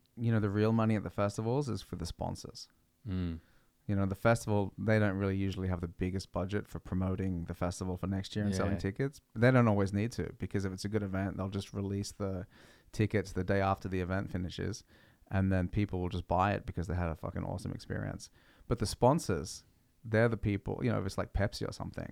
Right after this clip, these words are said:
Speaker 1: they're like, "Okay, we invested a million kronas into this. It doesn't
Speaker 2: Mm.
Speaker 1: matter if we pay, you know,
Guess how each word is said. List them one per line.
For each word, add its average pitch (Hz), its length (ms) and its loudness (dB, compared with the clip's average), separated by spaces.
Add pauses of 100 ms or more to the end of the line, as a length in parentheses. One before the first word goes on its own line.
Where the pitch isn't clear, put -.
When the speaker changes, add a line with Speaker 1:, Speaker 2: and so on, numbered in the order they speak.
(120)
Speaker 1:
they're 104 180 -4
like, 101 160 -2
"Okay, 113 180 2
we 107 200 4 (220)
invested 104 480 0
a 98 40 0
million 101 340 2
kronas 101 380 0
into 92 160 -6
this. - 380 -10
It - 100 -20
doesn't 98 320 2
Speaker 2:
Mm. 85 100 0
Speaker 1:
matter 101 160 0
if 101 80 -6
we 98 80 -4
pay, 98 480 -4
you 104 80 -4
know, 90 260 -6